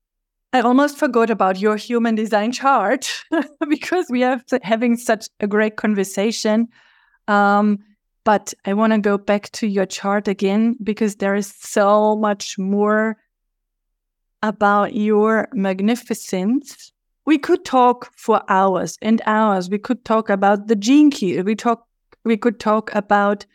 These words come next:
you being an opportunistic investigator,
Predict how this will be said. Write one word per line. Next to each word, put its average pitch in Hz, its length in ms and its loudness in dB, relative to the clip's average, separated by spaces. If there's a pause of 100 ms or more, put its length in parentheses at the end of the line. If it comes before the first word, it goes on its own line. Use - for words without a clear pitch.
(360)
you 214 360 0
being 214 380 0
an 208 180 0
opportunistic 208 1120 -2
investigator, 220 1400 0